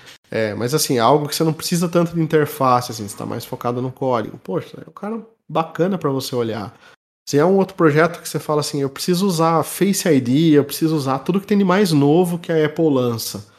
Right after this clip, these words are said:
Meu, você vai ter que descer pro Swift, você vai ter que fazer uma,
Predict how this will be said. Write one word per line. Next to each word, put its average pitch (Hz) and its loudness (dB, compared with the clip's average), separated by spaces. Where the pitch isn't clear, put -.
Meu, 214 0
você - -10
vai 143 -10
ter 165 -10
que 165 -6
descer 165 -4
pro 170 -8
Swift, 156 -2
você - -20
vai 123 -6
ter - -12
que - -20
fazer 127 -6
uma, 131 -2